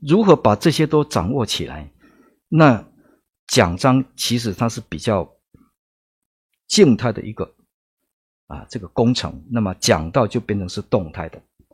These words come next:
而且它整合了像我们刚刚所提到的那一些声音、语调、语言的应用、氛围的营造，啊，还有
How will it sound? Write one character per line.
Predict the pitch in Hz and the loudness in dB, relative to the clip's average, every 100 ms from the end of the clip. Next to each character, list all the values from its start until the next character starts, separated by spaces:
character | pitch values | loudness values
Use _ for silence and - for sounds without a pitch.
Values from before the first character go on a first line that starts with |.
| _ _ _ - | _ _ _ -8
而 | |
且 | 113 | -6
它 | 98 127 | -2 -2
整 | - 98 80 | 0 0 -2
合 | - | -4
了 | 92 | -6
像 | 85 - | -2 0
我 | 98 | 0
们 | 80 87 | -4 0
刚 | 113 | 2
刚 | 104 | 2
所 | 104 147 | 0 -6
提 | - - 120 | -10 -12 -2
到 | 117 | -2
的 | 101 | -2
那 | 98 95 | -4 -4
一 | |
些 | 92 - 92 - - - - - - _ | -4 -4 -6 -8 -18 -20 -20 -20 -20 _
声 | - - 147 | 0 6 6
音、 | 143 131 123 - _ _ _ _ - | 6 4 0 -6 _ _ _ _ -10
语 | 104 87 | -8 -2
调、 | 143 113 73 _ - _ _ _ _ _ | 2 2 0 _ -20 _ _ _ _ _
语 | 127 117 98 | 2 2 2
言 | 92 | 2
的 | 104 | 0
应 | 104 131 107 | 0 2 2
用、 | 113 76 _ _ _ _ _ _ _ _ _ _ | -2 -6 _ _ _ _ _ _ _ _ _ _
氛 | - 165 170 | 4 8 8
围 | 95 | 4
的 | 95 101 | -2 -4
营 | 90 98 | -4 -4
造， | 117 98 - _ _ _ _ _ _ _ _ _ _ | -2 -4 -6 _ _ _ _ _ _ _ _ _ _
啊， | 87 78 73 _ | -12 -12 -12 _
还 | 98 | -4
有 | 101 73 | -4 -6